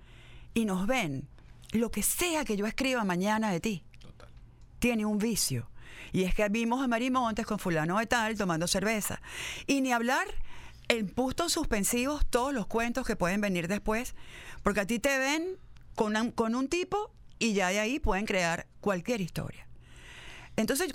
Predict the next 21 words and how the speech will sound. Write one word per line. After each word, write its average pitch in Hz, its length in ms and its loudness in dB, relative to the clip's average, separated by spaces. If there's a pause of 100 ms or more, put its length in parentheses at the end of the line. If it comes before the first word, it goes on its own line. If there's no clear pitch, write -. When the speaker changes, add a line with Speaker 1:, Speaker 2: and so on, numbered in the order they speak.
(120)
Speaker 1:
yo 262 220 4
quería 285 440 2
hacer 185 560 0 (1600)
un, 226 220 2 (160)
quería 247 240 2
hacer 214 720 2
una 180 200 2
carrera 165 400 2
larga 151 600 0 (920)
y 254 120 2
tomar 262 280 2 (100)
el 330 60 0
riesgo 202 540 0 (100)
de 175 600 0
salir 214 420 2
con 262 180 0
un 254 100 0
jugador 170 540 0
porque 180 240 2
me 165 120 2
gustaba, 160 640 0